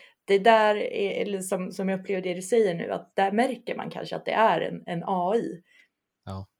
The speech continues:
Speaker 1: Mm.
Speaker 2: Men det, ja, men det gör man. Och, och jag tror att det finns stunder där, där man märker att det inte är en människa man har att göra med. Eh, men jag utsatte den ju också för att utsätta mig för en arbetsintervju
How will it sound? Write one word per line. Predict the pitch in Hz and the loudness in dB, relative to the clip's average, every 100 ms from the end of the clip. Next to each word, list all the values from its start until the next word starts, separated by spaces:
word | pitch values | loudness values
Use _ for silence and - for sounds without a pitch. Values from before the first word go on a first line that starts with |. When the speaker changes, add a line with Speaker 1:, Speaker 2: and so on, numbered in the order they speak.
| _ _ _ _ _ - | _ _ _ _ _ -10
Speaker 1:
Mm. | 196 | -4
Speaker 2:
Men | 127 | -2
det, | 131 | -2
ja, | - 170 | 0 2
men | 170 | 6
det | |
gör | 190 214 | 6 6
man. | 139 104 98 | 2 -2 -4
Och, | 135 131 | -6 -2
och | 151 | 2
jag | 165 156 | 4 4
tror | 170 | 2
att | - | 0
det | 165 | -2
finns | - 208 202 147 - - | -2 0 2 0 -4 -10
stunder | - - 143 156 151 | -6 0 0 2 0
där, | 113 120 117 120 - | 0 0 -2 -4 -8
där | 135 123 120 117 | -10 -4 -2 -2
man | 117 | -2
märker | 131 139 123 - 110 | 0 2 0 -2 -4
att | 104 - | -4 -6
det | - 110 | -8 -6
inte | 131 120 110 - | -2 -2 -2 -2
är | 123 | -2
en | 113 | 0
människa | 110 107 117 110 | -2 -4 -4 -4
man | 101 | -4
har | 101 101 | -6 -6
att | 101 | -4
göra | 107 113 | -4 -6
med. | 87 73 _ _ _ _ _ _ 110 | -8 -16 _ _ _ _ _ _ -6
Eh, | 107 104 107 | -4 -4 -2
men | 131 | 2
jag | 143 165 | 4 4
utsatte | 151 - 156 151 | 2 2 0 2
den | 147 | 2
ju | 160 | 2
också | 170 - 127 | 0 -2 -2
för | 120 | 0
att | 110 | 0
utsätta | 123 - 117 120 | -2 -2 -2 2
mig | 143 131 | 2 2
för | - | 0
en | 113 | -4
arbetsintervju | 123 113 107 - 113 113 147 104 | -2 -2 -4 -4 -4 -2 -4 -4